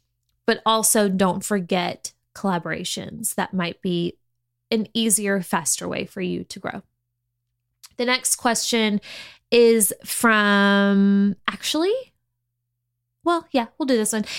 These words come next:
This is from my girl, Authentically Aligned with Sarah, who just joined my mastermind, which I'm so excited.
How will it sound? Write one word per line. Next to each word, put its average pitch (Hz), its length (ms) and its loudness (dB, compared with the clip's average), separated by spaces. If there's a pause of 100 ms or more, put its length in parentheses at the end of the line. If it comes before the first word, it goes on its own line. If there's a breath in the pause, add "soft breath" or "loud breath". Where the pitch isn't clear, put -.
(100)
This 269 160 2
is 285 140 2
from 269 160 2
my 240 80 2
girl, 214 220 2
Authentically 220 640 2
Aligned 196 560 2
with 196 240 0
Sarah, 302 400 2
who 269 100 2
just 190 300 -2
joined 190 260 0
my 180 80 -2
mastermind, 320 600 -4
which 269 140 -10
I'm 180 140 -4
so 180 160 -8
excited. 294 520 -4